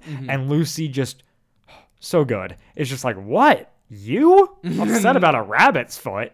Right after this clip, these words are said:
Speaker 2: Like,
Speaker 1: So funny.
Speaker 2: sarcastic Lucy, best Lucy.
Speaker 1: Yeah, that's, that, that's fair. Uh, yeah. <laughs>
Speaker 2: But then,
Speaker 1: The
Speaker 2: uh,
Speaker 1: lines are getting grayer, Dylan.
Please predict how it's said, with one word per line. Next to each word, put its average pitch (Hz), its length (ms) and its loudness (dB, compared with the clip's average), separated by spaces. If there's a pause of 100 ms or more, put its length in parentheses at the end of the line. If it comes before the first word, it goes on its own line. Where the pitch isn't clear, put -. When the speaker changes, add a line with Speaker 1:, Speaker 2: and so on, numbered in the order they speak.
Speaker 2:
Like, 131 220 2
Speaker 1:
So 196 540 -2
funny. 151 340 -2
Speaker 2:
sarcastic 196 580 2
Lucy, 147 340 -2
best 123 320 -4
Lucy. 120 560 -8
Speaker 1:
Yeah, 165 480 -6 (200)
that's, 143 320 -8
that, 123 280 -18
that's 123 260 -16
fair. 101 460 -18
Uh, 117 260 -14 (600)
yeah. 123 360 -8
<laughs> 139 40 -16 (800)
Speaker 2:
But 143 140 -2
then, 143 220 0
Speaker 1:
The 139 120 -4
Speaker 2:
uh, - 20 -2
Speaker 1:
lines 160 320 4
are 147 80 -4
getting 143 300 0
grayer, 165 440 2
Dylan. 196 680 4